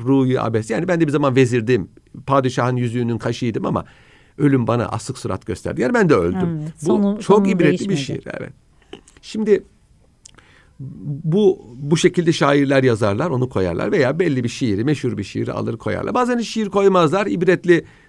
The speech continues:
Speaker 1: nasihatlarda bulunurlar. "Sen de işte dünyadan soğun, ben de genç bir kız idim, hayatımın baharında, e, ruh, şey, ruh kuşum uçtu gitti." Bu, bu, buna mümasil çok acıklı, dokunaklı, e, yazılar yazar bu mezar taşlarında.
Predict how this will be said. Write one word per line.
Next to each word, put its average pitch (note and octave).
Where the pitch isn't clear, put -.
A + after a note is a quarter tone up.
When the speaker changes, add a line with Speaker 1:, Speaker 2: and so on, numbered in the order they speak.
Speaker 1:
nasihatlarda A#2
bulunurlar. G2
"Sen B2+
de A2
işte A2
dünyadan G2+
soğun, G#2
ben C3+
de A#2
genç A2
bir G#2
kız G2+
idim, G2+
hayatımın A2+
baharında, A2
e, -
ruh, D3
şey, B2+
ruh D#3+
kuşum A#2+
uçtu A#2+
gitti." A2+
Bu, C#3+
bu, D3
buna D#3
mümasil A2
çok -
acıklı, C3
dokunaklı, C3+
e, C#3+
yazılar C#3
yazar G2
bu A2+
mezar G#2
taşlarında. G#2